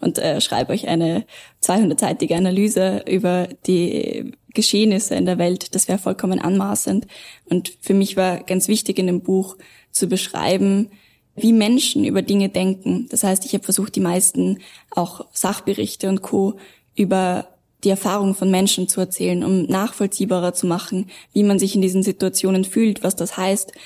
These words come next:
und dass ganz viele von den Gedanken, die man hat, wie man Dinge bewegen kann, gar nicht so klar sind, dass da immer auch ein Konflikt in einem selbst stattfindet und man sich mit Dingen auseinandersetzt. Also ich hab, das war mir ganz wichtig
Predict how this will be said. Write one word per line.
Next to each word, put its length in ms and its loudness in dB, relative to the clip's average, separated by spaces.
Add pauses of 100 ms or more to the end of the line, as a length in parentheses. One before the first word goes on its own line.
(140)
und 160 0
dass 100 0
ganz 220 2
viele 260 2
von 200 0
den 240 0 (260)
Gedanken, 760 0
die 120 0
man 220 2
hat, 220 -6
wie 140 2
man 400 2 (180)
Dinge 160 4
bewegen 400 2
kann, 360 -2 (840)
gar 160 2
nicht 200 2
so 100 0
klar 320 -2
sind, 240 0
dass 140 -2
da 60 -2
immer 440 2
auch 100 -4
ein 160 2
Konflikt 460 -2
in 80 0
einem 180 2
selbst 300 0
stattfindet 560 -2
und 80 2
man 80 4
sich 160 0
mit 120 0
Dingen 220 2
auseinandersetzt. 800 -2
Also 120 -4
ich 120 -4
hab, 160 -12 (340)
das 220 2
war 80 2
mir 100 2
ganz 240 0
wichtig 400 -4